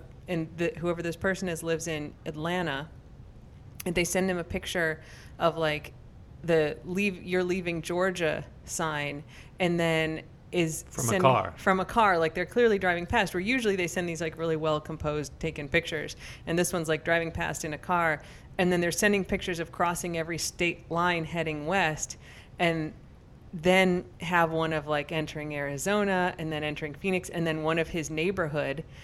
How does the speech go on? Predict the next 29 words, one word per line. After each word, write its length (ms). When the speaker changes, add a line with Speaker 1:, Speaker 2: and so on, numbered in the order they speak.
Speaker 1:
And 80
he's 160
never 240
given 240
any 260
information 600
to 100
this 160
person, 360
but 140
they 120
clearly 340
track 300
him 120
down. 420
Uh, 440
so 140
it's 100
really 420
interesting, 600
kind 180
of 140
unsettling, 720
creepy 320
stories. 480
And 120
there's, 200
like, 240
it's 340